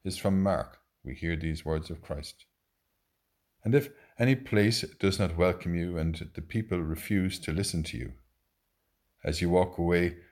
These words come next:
shake the dust from your feet as a sign to them." So they set off to preach repentance,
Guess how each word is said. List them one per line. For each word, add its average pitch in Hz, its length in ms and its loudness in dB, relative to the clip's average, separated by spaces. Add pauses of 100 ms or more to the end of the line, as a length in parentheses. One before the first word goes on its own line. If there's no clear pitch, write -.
shake - 440 0
the 82 60 -6
dust - 480 -2
from 85 240 -2
your 78 120 2
feet - 500 -6 (300)
as 78 160 -4
a 76 40 -2
sign 85 520 2
to 104 160 -4
them." 62 260 -6 (1800)
So - 160 -4
they 80 140 2
set 87 180 2
off 87 220 4
to 78 80 -6
preach - 380 -4
repentance, 104 720 -4